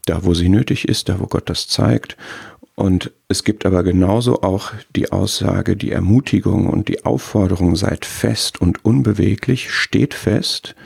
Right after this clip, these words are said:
und zwar überströmend in dem Werk des Herrn. Wir haben alle Aufgaben, wir haben aufgrund unserer individuellen Begabung auch Aufgaben bekommen,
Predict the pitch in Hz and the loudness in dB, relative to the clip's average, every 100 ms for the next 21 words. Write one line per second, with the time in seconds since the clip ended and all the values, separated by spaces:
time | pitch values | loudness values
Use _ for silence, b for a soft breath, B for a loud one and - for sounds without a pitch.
0 | B B B B B B B _ - - | B B B B B B B _ -20 -2
1 | 95 90 - - - - 95 92 - 143 | 0 0 -4 -8 -4 0 2 2 2 0
2 | 135 123 - - 101 101 101 - 87 90 | 2 2 0 0 2 4 2 2 2 4
3 | 92 - - - 95 95 92 95 120 - | 0 0 -4 -2 0 2 2 2 2 2
4 | 120 117 - 95 - - 107 120 143 156 | 2 2 0 -2 -4 0 0 2 0 -2
5 | - 107 92 92 95 90 - - _ - | -4 -2 0 2 2 2 0 -4 _ -6
6 | - 113 190 - 104 98 92 95 - _ | 0 2 2 2 2 2 0 -2 -6 _
7 | _ - 139 135 127 110 98 95 95 113 | _ 0 2 4 4 6 6 4 2 0
8 | - 104 117 120 107 92 - - 117 - | 0 2 2 2 2 2 -2 -2 -2 -4
9 | - 101 - - - - - 139 151 | -2 -2 0 -2 -4 -4 0 2 0